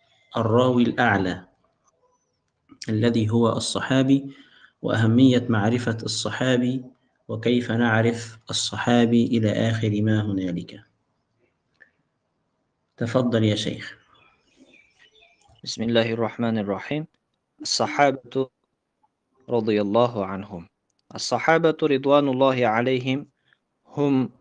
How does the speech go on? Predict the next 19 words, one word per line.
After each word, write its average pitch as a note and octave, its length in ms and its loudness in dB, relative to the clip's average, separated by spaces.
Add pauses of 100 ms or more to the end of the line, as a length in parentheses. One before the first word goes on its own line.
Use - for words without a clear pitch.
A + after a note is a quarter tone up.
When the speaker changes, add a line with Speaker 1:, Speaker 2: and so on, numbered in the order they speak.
Speaker 2:
خلفاء C3 1040 0
رسول A#2 420 -2
الله A#2+ 420 2
صلى A2+ 340 -4
الله A2+ 420 0
عليه G#2 420 -2
وسلم C3 560 -2 (440)
في A2+ 260 0
نشر C3 320 0
الدعوة B2 720 4
وحمل B2+ 800 2 (100)
أعبائها، A#2 920 0 (840)
ومن D3 260 4
ثم E3+ 500 2 (200)
لم C3+ 260 2
يقع C3+ 540 4
خلاف C#3+ 680 0
بين B2+ 540 2
العلماء B2 880 0